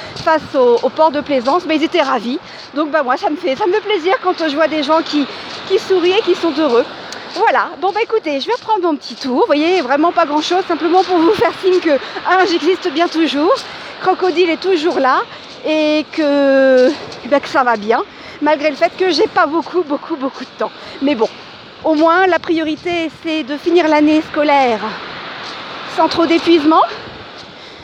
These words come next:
sans trop se dégoûter aussi, parce que ça, garder plaisir dans tout ce que l'on fait, dans tout ce que je fais. Donc finir mon année scolaire, euh, valider mon année de thèse, et puis en même temps, il y a aussi en tant que présidente de ma copropriété,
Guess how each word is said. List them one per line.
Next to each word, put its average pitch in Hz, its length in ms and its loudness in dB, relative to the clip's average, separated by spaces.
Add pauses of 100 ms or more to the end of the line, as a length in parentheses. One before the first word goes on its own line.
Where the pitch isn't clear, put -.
(240)
sans 311 300 2
trop 311 200 2
se 320 140 -2
dégoûter 285 500 2
aussi, 381 320 2 (120)
parce 285 120 -2
que 269 120 -2
ça, 294 180 0
garder 269 300 0
plaisir 285 320 0
dans 269 100 0
tout 302 120 -4
ce - 60 -6
que 330 100 0
l'on 285 140 2
fait, 302 240 2 (460)
dans 262 100 0
tout 370 140 2
ce - 80 0
que 330 140 0
je - 60 -2
fais. 277 320 0
Donc 285 120 -2
finir 359 240 4
mon 339 60 6
année 294 180 4
scolaire, 247 480 4 (520)
euh, 240 240 6
valider 339 400 2
mon 320 120 4
année 285 180 4
de 247 120 -4
thèse, 247 300 4 (420)
et 294 60 0
puis - 120 0
en 311 40 4
même 277 160 2
temps, 311 140 0
il 349 80 4
y 311 40 2
a 294 40 4
aussi 302 260 0
en 311 80 4
tant 302 220 0
que 269 260 4
présidente 302 560 0
de 277 100 0
ma 226 280 0
copropriété, 294 840 -2